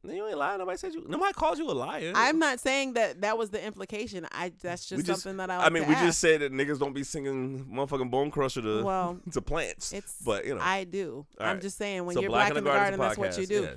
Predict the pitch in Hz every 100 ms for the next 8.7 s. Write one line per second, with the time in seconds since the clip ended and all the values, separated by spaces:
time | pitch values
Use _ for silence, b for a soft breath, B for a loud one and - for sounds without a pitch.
0 | - 180 233 226 - 233 254 330 403 392
1 | 294 247 240 285 202 220 247 202 185 220
2 | 233 254 311 254 247 233 240 226 190 175
3 | 190 196 220 185 175 220 285 220 170 175
4 | 202 b b - 170 185 220 - 254 254
5 | 240 226 190 185 156 175 208 214 220 202
6 | 226 214 220 - 180 180 165 147 139 196
7 | 247 262 233 190 - - 151 143 - 160
8 | - 160 165 160 147 160